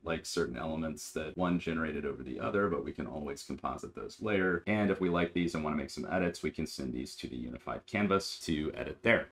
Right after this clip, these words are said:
Let's go ahead and delete our layers and then switch this image size up a little bit, because I'm gonna go through and talk about some of the global prompt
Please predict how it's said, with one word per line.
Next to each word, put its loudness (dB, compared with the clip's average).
Let's 0
go 2
ahead 4
and 8
delete 4
our 2
layers 0
and -2
then -2
switch -2
this 0
image -4
size -4
up -4
a -10
little -14
bit, 0
because 0
I'm 2
gonna 2
go 6
through 6
and 2
talk 4
about 4
some 4
of -2
the 2
global 4
prompt -2